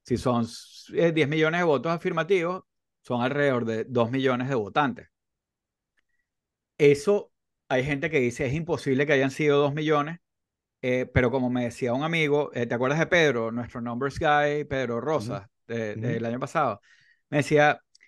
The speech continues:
Speaker 1: coño, el chavismo cometió un error, eh, súper grande porque, mm, eh, al no dejar a la oposición usar el, o sea, al final, como no ayudaran a la oposición a hacer el, el revocatorio,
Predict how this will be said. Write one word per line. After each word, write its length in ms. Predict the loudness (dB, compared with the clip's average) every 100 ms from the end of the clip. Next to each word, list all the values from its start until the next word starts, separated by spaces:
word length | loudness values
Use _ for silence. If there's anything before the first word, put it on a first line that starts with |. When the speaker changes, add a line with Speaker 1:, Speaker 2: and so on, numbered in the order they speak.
| _ _
Speaker 1:
coño, 420 | 0 2 0 -2
el 220 | 0 0 2
chavismo 360 | 2 2 0
cometió 340 | -2 -2 -2 -2
un 100 | 0
error, 460 | 2 2 2 -2 -6
eh, 400 | -2 0 0 -2
súper 320 | -6 -4 -2
grande 360 | 0 0 -2 -2
porque, 600 | -2 -4 -4 -4 -4 -6
mm, 320 | -8 -12 -16 _
eh, 260 | -6 -6 -4
al 420 | -2 -2 -2 -2
no 200 | -2 -2
dejar 360 | -2 2 2 4
a 40 |
la 80 | 2
oposición 760 | 0 -4 -8 -4 -2 0 -2 -6
usar 360 | -8 0 2 4
el, 320 | 2 -2 -10 -14
o 80 | -4
sea, 140 | -2
al 80 | -2
final, 440 | -2 -2 -2 -2
como 280 | -4 -2 0
no 120 | 0
ayudaran 420 | 2 4 4 4
a 20 | 0
la 60 |
oposición 440 | -2 -6 -6 -6 -6
a 40 |
hacer 280 | -4 -4 -2
el, 420 | -2 -2 -2 -4
el 120 | -6 -4
revocatorio, 720 | -2 -2 -2 0 0 0